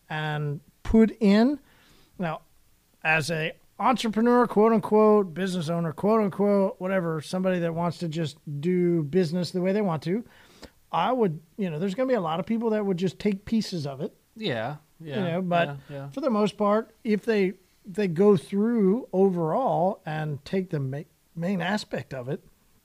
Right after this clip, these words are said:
Speaker 1: and especially after listening to the past three episodes and then sit down to do what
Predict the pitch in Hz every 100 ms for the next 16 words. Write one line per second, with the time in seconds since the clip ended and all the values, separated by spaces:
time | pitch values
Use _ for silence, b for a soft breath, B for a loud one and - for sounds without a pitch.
0 | _ _ _ _ - - 170 220 - 247
1 | 226 311 247 262 214 220 262 220 160 214
2 | 202 - 196 226 - 180 170 160 - 160
3 | 165 170 - - 202 190 180 190 196 -
4 | 156 139 180 190 170 156